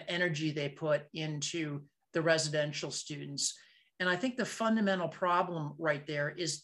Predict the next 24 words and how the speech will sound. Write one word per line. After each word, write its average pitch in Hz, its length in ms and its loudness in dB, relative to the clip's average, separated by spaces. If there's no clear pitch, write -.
is 185 200 2
not, 202 460 2
I - 20 2
think, 285 320 2
uh, 190 80 6
ironically, 196 760 4
it's 180 180 0
the 196 100 0
institutions 202 760 0
that 175 100 2
have 180 300 0
to 190 80 -2
do 175 180 2
it - 120 0
least 160 680 2
that 180 120 4
are 165 80 6
doing 165 320 4
it 160 160 -2
right. 147 340 2
So - 160 -4
the 160 100 -2
flagship 190 680 0
publics 156 640 0